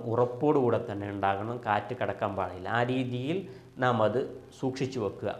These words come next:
വെച്ചതിന് ശേഷം നാൽപത്തിയൊന്ന് ദിവസം ആ വിഷയം തൊടാനേ പാടില്ല.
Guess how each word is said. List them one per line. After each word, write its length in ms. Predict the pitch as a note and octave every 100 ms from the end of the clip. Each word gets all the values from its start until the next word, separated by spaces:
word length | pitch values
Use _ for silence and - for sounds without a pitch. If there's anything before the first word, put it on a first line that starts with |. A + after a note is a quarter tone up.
| - - - - D3+
വെച്ചതിന് 440 | D#3 F#3 E3+ C#3+
ശേഷം 380 | A#2 G2+ - G#2 - C3+
നാൽപത്തിയൊന്ന് 1000 | C#3 E3 F3 - F#3+ F3+ - D#3 C3 A2+
ദിവസം 460 | G#2 G2+ G2 - A#2 - - _ _ _ _ _ -
ആ 120 | C#3
വിഷയം 500 | C3+ A#2 - A#2 A2+ - - -
തൊടാനേ 640 | - A2+ A#2+ B2+ C3+ C#3 D3
പാടില്ല. 460 | A#2+ G2+ G2 F2+